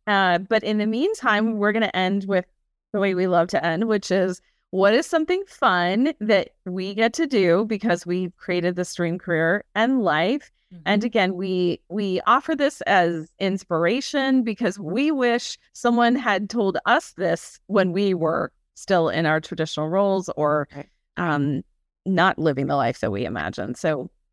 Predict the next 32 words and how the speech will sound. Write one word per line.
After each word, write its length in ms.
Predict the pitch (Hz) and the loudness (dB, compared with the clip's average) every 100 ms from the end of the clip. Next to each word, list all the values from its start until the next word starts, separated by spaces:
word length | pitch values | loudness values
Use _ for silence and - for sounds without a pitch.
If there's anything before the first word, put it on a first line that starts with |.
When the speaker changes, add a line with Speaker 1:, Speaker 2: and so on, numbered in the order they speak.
| 349 | -2
Speaker 2:
Right. 320 | 262 269 302 _ | 0 0 -4 _
Speaker 1:
uh, 200 | 185 180 | 2 4
what 220 | 180 233 | 4 2
is 100 | 262 | 2
something 320 | - 311 262 240 | 0 0 0 0
that's 180 | 220 | -2
coming 360 | - 269 220 208 | -2 -2 0 0
up 160 | 180 214 | 0 -2
for 120 | 254 | -4
you 300 | 226 226 220 | 0 2 2
or 380 | - 175 160 165 | 2 2 2 0
has 180 | 156 | -2
happened 400 | - 202 233 220 220 | -2 -2 0 -2 -4
to 120 | 214 | -6
you 420 | 208 190 185 175 - | -2 0 0 -4 -6
that, 520 | 185 170 135 - - - | -2 0 0 -4 -10 -4
um, 300 | 175 156 135 | -4 -2 -4
you 180 | 190 | -6
couldn't 360 | 175 240 226 214 | -4 0 2 2
have 160 | 196 196 | 0 2
done 420 | 175 160 - - | 2 2 -2 -10
when 200 | - 202 | -4 0
you 120 | 208 202 | 2 2
had 140 | 196 | 0
sixteen 480 | - 214 - 180 180 | 0 -2 -2 -4 -2
Speaker 2:
Okay. 80 | 170 | 0
Speaker 1:
meetings 320 | 160 143 156 | -2 -4 -6
a 60 | 156 | -8
day? 120 | 156 - _ _ _ - | -10 -14 _ _ _ -10
Speaker 2:
<laughs> 320 | - - 440 - _ - | -10 -2 -2 -2 _ -4
Like 220 | - 254 - | 0 0 2
everything. 520 | 226 233 330 196 | 0 0 2 2